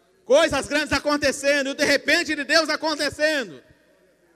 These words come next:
Porque você decide ampliar sua visão, e Deus decide:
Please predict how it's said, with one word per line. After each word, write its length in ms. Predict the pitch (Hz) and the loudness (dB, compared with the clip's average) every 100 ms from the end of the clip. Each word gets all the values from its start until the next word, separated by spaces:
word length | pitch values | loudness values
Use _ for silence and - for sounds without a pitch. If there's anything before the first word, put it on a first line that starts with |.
| _ _ _ _ _ - | _ _ _ _ _ -4
Porque 300 | 247 285 277 | -4 -2 0
você 340 | 269 269 294 | 0 0 0
decide 680 | 285 262 - 349 381 381 330 | 2 0 2 0 2 0 -2
ampliar 380 | 320 320 320 302 | -4 -6 -6 -6
sua 140 | 294 | -8
visão, 520 | 285 269 254 247 262 247 _ _ _ _ | -10 -6 -6 -4 -6 -10 _ _ _ _
e 80 | 190 | -6
Deus 200 | 220 220 | -4 -2
decide: 760 | 220 214 196 151 - - 127 | -4 -8 -12 -12 -14 -14 -14